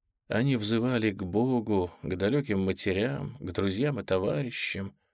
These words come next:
Они выли, стонали, богохульствовали. Это предсмертным томлением томились раненые.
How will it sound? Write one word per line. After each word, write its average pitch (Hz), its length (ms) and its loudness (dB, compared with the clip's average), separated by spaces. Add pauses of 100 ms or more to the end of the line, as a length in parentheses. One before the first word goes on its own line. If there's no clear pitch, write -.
(140)
Они 98 260 0
выли, 123 640 -2 (160)
стонали, 95 840 0 (380)
богохульствовали. 101 1200 -2 (920)
Это 180 260 0
предсмертным 135 880 0
томлением 104 920 2
томились 92 640 0
раненые. 90 920 -4